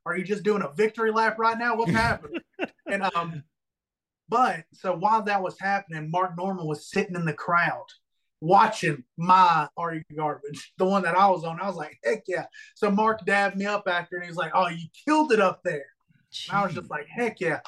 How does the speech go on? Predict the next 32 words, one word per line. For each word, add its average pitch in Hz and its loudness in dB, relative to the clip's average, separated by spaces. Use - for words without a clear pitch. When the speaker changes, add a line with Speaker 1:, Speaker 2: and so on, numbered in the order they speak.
Speaker 1:
And 202 0
then 202 2
later 202 4
on 208 4
that 202 2
night, 196 0
somebody 190 -2
tapped 196 -2
me 196 -8
on 190 -8
the 175 -8
shoulder 190 -2
and 165 -10
said 165 -2
that 175 -4
him 202 -2
and 196 -2
his 170 -4
girlfriend 180 0
said, 175 0
"You're 214 -4
the, 220 0
you 208 -2
were 254 2
the 233 2
funniest 240 0
person 247 0
we 240 0
saw 240 0
on 247 -2
the 233 -4
podcast." 220 -4